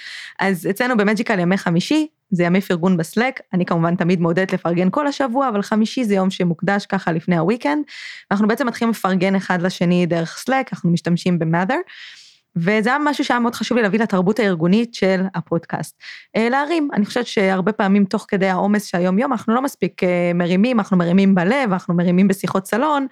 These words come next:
בפרלמנטים, אבל אנחנו לא באמת, אה, עושים את זה ב-, ב-, בפומבי פומבי, אה, ולכן ביקשתי ממך שתבחרי תרבות ארגונית שהיא לא של תעבולה, כי שם את, את יודעת, לא כזה אובייקטיבית,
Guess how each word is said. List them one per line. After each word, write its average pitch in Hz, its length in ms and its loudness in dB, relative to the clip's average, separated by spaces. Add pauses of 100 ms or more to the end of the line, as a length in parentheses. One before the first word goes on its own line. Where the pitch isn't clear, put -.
(300)
בפרלמנטים, 208 720 0 (440)
אבל 196 80 0
אנחנו 196 140 0
לא 233 60 2
באמת, 208 420 0
אה, 185 260 4
עושים 202 260 2
את 196 80 2
זה 170 80 0
ב-, 160 600 0 (100)
ב-, 160 240 0
בפומבי 185 440 4
פומבי, 180 420 2 (440)
אה, 175 180 2
ולכן 202 260 0 (160)
ביקשתי 294 320 -2
ממך 277 140 -2
שתבחרי 202 640 -2
תרבות 202 340 -2
ארגונית 180 380 0
שהיא - 220 -8
לא 165 120 -4
של - 240 -8
תעבולה, 180 520 -6 (220)
כי - 80 -18
שם 175 300 -2
את, - 180 -8 (100)
את - 140 -10
יודעת, - 300 -4
לא 180 100 -2
כזה 202 220 0 (100)
אובייקטיבית, 180 720 -2